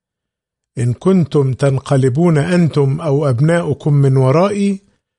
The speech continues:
ولا تحفظون وصاياي فرائضي التي جعلتها أمامكم، بل تذهبون وتعبدون آلهة أخرى وتسجدون لها،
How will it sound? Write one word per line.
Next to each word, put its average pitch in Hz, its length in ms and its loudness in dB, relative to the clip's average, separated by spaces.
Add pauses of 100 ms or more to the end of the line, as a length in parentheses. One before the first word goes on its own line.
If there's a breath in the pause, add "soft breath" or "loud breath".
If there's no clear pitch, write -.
(380)
ولا 139 260 2
تحفظون 147 680 0
وصاياي 156 1040 2
فرائضي 147 840 0
التي 139 400 0
جعلتها 135 760 0
أمامكم، 170 680 0 (1160)
بل 127 200 0
تذهبون 135 640 2
وتعبدون 139 800 2
آلهة 147 640 0
أخرى 151 440 -2
وتسجدون 139 840 0
لها، 160 460 0